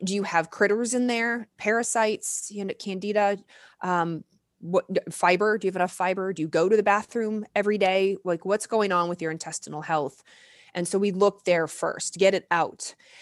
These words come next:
And then we back up to the drain. 'Cause again,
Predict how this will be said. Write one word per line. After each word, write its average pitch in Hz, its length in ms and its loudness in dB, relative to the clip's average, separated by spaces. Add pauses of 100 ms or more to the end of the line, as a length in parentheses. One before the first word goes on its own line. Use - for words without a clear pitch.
(180)
And 233 140 6
then 247 80 10
we 277 100 6
back 262 240 8
up 254 160 6
to 269 80 -2
the 226 80 -2
drain. 254 400 4
'Cause 214 120 0
again, 214 560 6